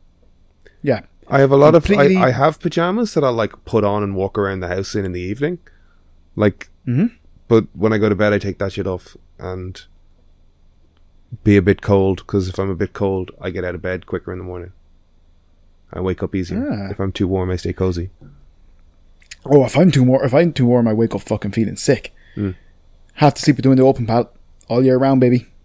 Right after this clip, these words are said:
Speaker 2: Hmm. All right, good stuff.
Speaker 1: Um. Uh, but yes, no, absolutely.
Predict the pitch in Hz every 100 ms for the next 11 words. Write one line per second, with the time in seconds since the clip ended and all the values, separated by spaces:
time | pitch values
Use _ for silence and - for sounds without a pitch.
0 | - 120 - _ _ _ _ _ _ _
1 | _ - 107 113 - _ _ - - 104
2 | - - - 117 110 107 107 104 - _
3 | _ _ _ _ _ _ _ _ _ _
4 | _ _ - - - - 123 117 117 147
5 | 156 - 147 104 - 131 - 139 113 101